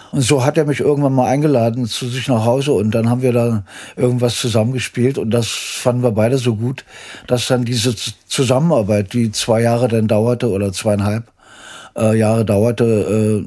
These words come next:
äh, zustande kam. Das war dann so die Ende meiner, meiner mehr oder weniger,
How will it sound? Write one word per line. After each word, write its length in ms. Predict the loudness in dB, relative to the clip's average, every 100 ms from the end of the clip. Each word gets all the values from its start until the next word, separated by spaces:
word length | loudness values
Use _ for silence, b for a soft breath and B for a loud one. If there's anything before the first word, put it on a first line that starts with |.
| -8
äh, 60 |
zustande 540 | -8 -6 0 0 0 -2
kam. 460 | -4 -6 -8 -10 -14 B B B B -2
Das 240 | 0 2
war 100 | 2
dann 220 | 2 0
so 140 | 0 0
die 180 | 0
Ende 580 | 0 2 2 2 2 0 0
meiner, 340 | 2 2 2
meiner 340 | 2 2 2 2
mehr 200 | 2 2
oder 160 | 2
weniger, 460 | 0 2 2 0